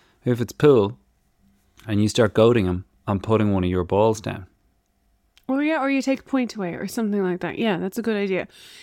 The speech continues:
Speaker 2: It is so hard because there's a fine line. You want them to be a little bit competitive. You don't want them to be a douche.
Speaker 1: It don't, don't sound, it does not sound like competitiveness is gonna be a problem here. And in
Speaker 2: Yeah.
Speaker 1: some ways with Mikey and that, I'm like, I'm delighted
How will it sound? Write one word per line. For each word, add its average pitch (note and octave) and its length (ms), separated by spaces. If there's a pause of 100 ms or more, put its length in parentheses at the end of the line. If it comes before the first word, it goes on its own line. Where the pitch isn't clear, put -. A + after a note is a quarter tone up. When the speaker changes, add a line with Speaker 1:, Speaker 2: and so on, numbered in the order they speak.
(200)
Speaker 2:
It F4+ 140
is F#4+ 160
so C#4+ 320
hard A#3+ 360
because G3+ 240
there's A3+ 180
a A#3 60
fine C4 580
line. G#3 360 (360)
You A#3 180
want C4+ 420
them D#4 160
to - 120
be C4 140
a A3+ 60
little A3+ 360
bit G#3 180
competitive. F3+ 640 (460)
You G#3+ 140
don't G#3 300
want F#3+ 180
them F#3 100
to - 100
be F#3 100
a E3+ 40
douche. - 340
Speaker 1:
It F#2 120
don't, C#3 340
don't C#3 240
sound, C3 360
it - 60
does B2 220
not B2+ 340
sound C#3+ 300
like A#2 140
competitiveness G2+ 540
is F#2+ 120
gonna G2+ 340
be F#2+ 180
a F2+ 80
problem - 500
here. - 180 (560)
And G#3+ 200
in F#3 80
Speaker 2:
Yeah. F#3+ 60
Speaker 1:
some B2 260
ways A2+ 220
with G2+ 180
Mikey G2+ 380
and F#2 300
that, F#2 220
I'm F2+ 140
like, F2+ 260
I'm A#2+ 300
delighted G#2 640